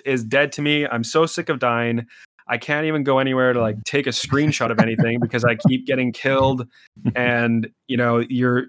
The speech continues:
Speaker 1: you're going down the wrong path. You know, Outlands is gonna die." I was like, "Oh, oh, okay. Um, well, what can I do to get you to stay? Because your storytelling is so great."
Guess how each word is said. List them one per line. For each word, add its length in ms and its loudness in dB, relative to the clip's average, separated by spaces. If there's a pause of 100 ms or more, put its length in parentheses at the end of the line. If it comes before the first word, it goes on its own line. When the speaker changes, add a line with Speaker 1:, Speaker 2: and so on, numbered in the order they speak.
Speaker 1:
you're 240 -2
going 260 2
down 160 2
the 80 2
wrong 240 2
path. 380 0
You 40 -2
know, 60 2
Outlands 300 -2
is 80 -8
gonna 160 -2
die." 360 -6 (480)
I 60 -8
was 60 -2
like, 140 0
"Oh, 500 2 (440)
oh, 460 2
okay. 420 -2 (300)
Um, 640 2 (880)
well, 360 4
what 280 2
can 160 -2
I 180 2
do 640 2 (280)
to 120 -2
get 160 0
you 80 -2
to 100 -2
stay? 540 -8 (200)
Because 640 -2
your 180 -2
storytelling 600 0
is 120 -4
so 140 0
great." 400 0